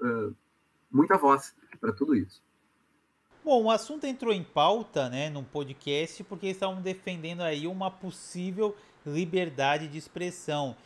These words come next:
Speaker 2: E no caso dele, ele tava defendendo a liberdade de expressão a todo custo, mesmo que seja pra defender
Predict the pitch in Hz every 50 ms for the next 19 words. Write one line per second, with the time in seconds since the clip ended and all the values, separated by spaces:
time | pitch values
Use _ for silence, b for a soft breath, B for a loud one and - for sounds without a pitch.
0 | b b b b b 127 143 165 175 - - 151 156 160 156 147 175 165 131 135
1 | 139 147 151 170 175 170 - 175 160 170 160 170 160 - 185 170 160 165 175 175
2 | 170 165 165 170 156 147 151 156 160 151 151 156 - - - 165 165 156 - -
3 | - 156 151 175 190 202 208 202 - - 185 180 185 247 247 - - 170 180 202
4 | - - - - 131 110 - b b b b b b 131 139 165 180 180 190 202
5 | 208 - - 233 214 208 - - - 156 156 165 170 185 180 185 - 175 160 165
6 | 175 - - 185 165 139 139 147 160 175